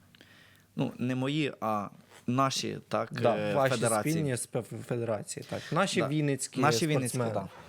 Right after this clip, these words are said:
Speaker 1: да. Е, я вважаю, що результат, е, на чемпіонаті світу,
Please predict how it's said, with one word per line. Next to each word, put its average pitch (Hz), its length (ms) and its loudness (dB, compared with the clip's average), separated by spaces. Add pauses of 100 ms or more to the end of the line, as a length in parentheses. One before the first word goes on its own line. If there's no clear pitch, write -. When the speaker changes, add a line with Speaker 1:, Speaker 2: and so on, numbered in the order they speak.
(1120)
Speaker 1:
да. 120 360 0
Е, 117 40 -2
я 123 140 0
вважаю, 131 380 -2
що 117 280 -4
результат, 113 680 -2
е, 110 180 0
на 107 140 -2
чемпіонаті 110 500 -4
світу, 107 680 -4